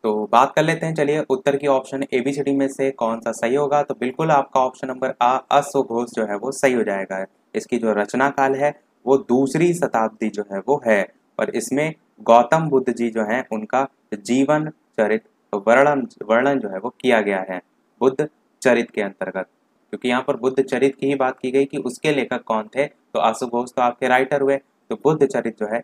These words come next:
इसमें गौतम बुद्ध जो है उनका जीवन चरित वर्णित जो है वो किया गया है। तो रचयिता अवश्य ध्यान रखिएगा, important है अशोक घोष। अगला प्रश्न तीन कह रहा है कि शून्य जो है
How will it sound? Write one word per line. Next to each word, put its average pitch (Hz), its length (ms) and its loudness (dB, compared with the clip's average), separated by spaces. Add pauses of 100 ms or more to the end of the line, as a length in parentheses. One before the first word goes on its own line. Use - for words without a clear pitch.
इसमें 131 280 -4
गौतम 127 400 0
बुद्ध 117 200 -4
जो 107 120 -6
है 110 80 -4
उनका 113 360 -4 (360)
जीवन 139 300 4
चरित 107 260 -2 (100)
वर्णित 101 280 -10
जो 101 180 -14
है 95 60 -6
वो 143 160 -2
किया 123 500 2
गया 98 200 -2
है। 92 140 -8 (360)
तो 113 60 -2
रचयिता 151 420 2
अवश्य 131 280 0
ध्यान 131 220 -4
रखिएगा, 131 300 -2
important 123 500 -4
है 135 180 -6
अशोक 104 360 -2
घोष। 95 200 -8 (600)
अगला 151 200 4
प्रश्न 165 280 -4
तीन 147 260 -2
कह 139 160 0
रहा 131 100 0
है 151 80 0
कि - 460 -8 (380)
शून्य 165 280 4
जो 131 200 -2
है 127 140 0